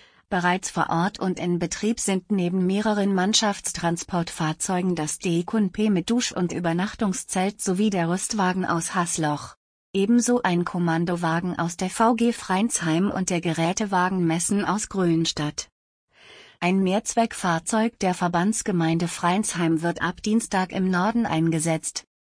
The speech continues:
Auch Kräfte des Deutschen Roten Kreuzes aus dem Landkreis Bad Dürkheim sind seit vergangener Woche im Einsatz. Die Rettungskräfte müssen vor Ort Großes leisten. Ein Einsatz in dieser Art kann sich kaum jemand vorstellen,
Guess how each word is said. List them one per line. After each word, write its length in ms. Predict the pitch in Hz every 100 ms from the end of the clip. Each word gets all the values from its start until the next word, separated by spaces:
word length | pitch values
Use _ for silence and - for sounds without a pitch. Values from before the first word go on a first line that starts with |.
| -
Auch 280 | 196 202 -
Kräfte 460 | - 180 - 208
des 220 | 175 156 -
Deutschen 420 | 151 160 - 165
Roten 400 | 175 214 220 214
Kreuzes 580 | - 160 160 - 208 -
aus 240 | 170 175
dem 140 | 185
Landkreis 640 | 170 165 202 - 214 190 -
Bad 300 | 175 175 175
Dürkheim 480 | 175 160 196 180 175
sind 240 | 180 180
seit 200 | 196 190
vergangener 600 | - 180 180 214 226 214
Woche 320 | 180 156 202
im 200 | - 214
Einsatz. 640 | 175 175 165 156 151 - - _ _ _ _ _ _ _ _ _ _ _ _ _ - - - -
Die 100 | 175
Rettungskräfte 960 | 170 220 208 185 - 180 160 - 196
müssen 360 | 190 175 - 170
vor 240 | - 196
Ort 300 | - 175 -
Großes 500 | - 170 208 - 233
leisten. 560 | 220 185 208 - 147 135 _ _ _ _ _ - - -
Ein 220 | 185 180 165
Einsatz 480 | 180 214 196 196
in 160 | - 180
dieser 380 | 196 220 214 -
Art 260 | 160 -
kann 220 | - 190 190
sich 200 | 185 -
kaum 300 | 180 175 202
jemand 400 | 202 247 247 240
vorstellen, 800 | - 196 196 175 170 170 208